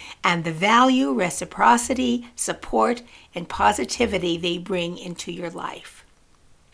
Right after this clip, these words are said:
Be equally objective about the level of negativity, lack of value, and dysfunction that they bring into your life. Be objective about your own contribution to these dynamics.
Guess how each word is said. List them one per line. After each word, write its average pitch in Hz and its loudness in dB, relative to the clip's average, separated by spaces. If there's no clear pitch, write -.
Be 214 -2
equally 208 0
objective 170 -4
about 165 -4
the 160 -6
level 185 -2
of 160 -6
negativity, 175 0
lack 185 4
of 214 0
value, 196 0
and 185 -2
dysfunction 185 -2
that 165 -6
they 165 -2
bring 160 -8
into 165 -14
your 175 -14
life. - -12
Be 233 2
objective - -2
about 190 2
your 185 -8
own 220 2
contribution 165 -8
to - -8
these 165 -2
dynamics. 151 -12